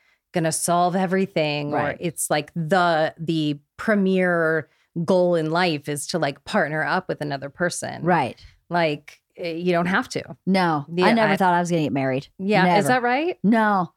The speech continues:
Speaker 2: I didn't think I'd have
Speaker 1: Interesting.
Speaker 2: kids either. No, I was like, "I don't think that's for me." Um, I always dated, always
Speaker 1: Yeah.
Speaker 2: liked love, but that I didn't understand how that was really gonna work out. You know, my, my parents have seven divorces between the two of 'em.
Speaker 1: Okay,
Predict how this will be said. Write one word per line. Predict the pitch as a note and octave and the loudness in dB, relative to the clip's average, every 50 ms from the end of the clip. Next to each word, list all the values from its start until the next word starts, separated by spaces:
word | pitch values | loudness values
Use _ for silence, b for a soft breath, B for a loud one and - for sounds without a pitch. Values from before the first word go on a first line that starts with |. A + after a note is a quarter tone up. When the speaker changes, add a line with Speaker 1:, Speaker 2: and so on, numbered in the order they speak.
| _ _ | _ _
Speaker 2:
I | C4+ D#4+ | -2 2
didn't | A3+ A#3+ A#3 | 2 4 4
think | A#3+ A#3 | 4 4
I'd | |
have | A3 G#3+ G#3 G3 | 4 2 2 2
Speaker 1:
Interesting. | F4 C#4 G#3+ | 2 2 2
Speaker 2:
kids | F#3+ D#3+ F#3+ | 2 2 0
either. | F#3+ F3+ F3 E3 D3+ D#3 D#3+ | 0 0 0 -2 -2 -2 -2
No, | F3 F#3+ G3+ F#3+ F3+ E3+ E3 - _ - | 0 2 2 2 2 0 -2 -4 _ -2
I | E3+ F#3 | 0 0
was | F3+ F3 E3+ | 0 0 0
like, | G3 F3 F3+ - | 0 -2 0 0
"I | C4 D4 | 0 2
don't | D#4+ D#4+ D4+ B3+ | 2 2 0 0
think | B3+ A#3 - | -2 -2 -2
that's | - F#3 F3 - | -2 -4 -4 -4
for | - F3 | -6 -4
me." | F3 G3 G#3+ A3 G#3+ G#3 b b b b b b b b b b b b b | -2 0 0 0 0 -2 b b b b b b b b b b b b b
Um, | - F#3+ G3 G3 F#3+ F#3+ - | -2 0 2 2 2 0 0
I | - A3 | 0 2
always | C4 D#4 F4+ C#4 F#3 | 2 4 2 2 2
dated, | F3+ G#3 G3+ G#3 G#3+ C4 D#4 E4 D#4 D4+ - | 2 2 2 2 2 2 0 0 -2 -4 -4
always | - - - G#3+ A3 G#3 | 0 2 2 4 4 4
Speaker 1:
Yeah. | F3+ | 2
Speaker 2:
liked | F3+ G3+ G3 G#3 G3+ - F3 | 2 2 0 0 -2 -4 -8
love, | E3 E3 E3+ E3 E3+ F3 F#3+ G#3 A3+ A3 - - b b b b b b b _ | -4 0 0 2 2 2 2 2 0 -2 -6 -14 b b b b b b b _
but | G3+ F#3+ - | -6 -2 0
that | A3 G3+ G3 F#3+ - - _ _ _ _ - | 2 2 2 2 0 -4 _ _ _ _ -2
I | G3+ | 0
didn't | G#3+ A3+ B3 A#3+ A#3 | 2 2 2 2 2
understand | A3 G3+ G3 F3+ - - - F#3 | 0 -2 -4 -4 -4 -4 -2 0
how | F3+ E3+ E3+ | 0 0 0
that | E3 C#3+ F2+ | 0 0 0
was | F3 E3+ D3+ D#3 | -2 -2 -2 -2
really | E3 E3+ D#3+ D#3+ | -2 0 0 0
gonna | D#3 D#3+ C#3 C3 | -2 -2 -4 -4
work | B2+ C3+ B2+ B2+ - C#3+ | -4 -4 -4 -4 -4 -4
out. | A#2+ F#2 D#2 - - _ _ - | -6 -4 -6 -8 -12 _ _ -2
You | F3+ F#3 | -2 0
know, | F3+ E3+ D#3+ D#3 D#3 D3+ | 2 2 0 0 0 -2
my, | C3+ E3+ F#3+ F#3+ F#3 E3+ - - | -2 0 0 0 0 -2 -6 -8
my | F#3+ F#3+ G3+ G3 F#3+ | -6 -4 -2 0 0
parents | F3+ - G3+ G3 F3+ D#3+ - | 0 0 -2 -2 -2 -2 -4
have | F3 D#3+ - - _ _ _ _ _ _ _ _ _ | -6 -6 -6 -12 _ _ _ _ _ _ _ _ _
seven | - - - - - A#3 A3+ A3 B3+ C4 | -6 -4 -2 0 2 2 2 2 2 2
divorces | A#3+ B3+ A3 B3 B3+ C4 B3+ - D4 C#4+ B3+ B3 | 2 2 2 2 2 2 0 0 -2 -2 -2 -2
between | - B3 - C#4 C4 B3+ | -4 -2 0 2 2 2
the | B3 | 2
two | - D4 C#4 | 2 0 0
of | B3+ C4+ | 0 0
'em. | D4+ D#4 D#4+ | 0 2 2
Speaker 1:
Okay, | F#3 F#3 F#3 - - F3+ D3 C#3 C#3 C3+ C3+ | 2 2 0 0 0 -2 -2 0 -2 -4 -6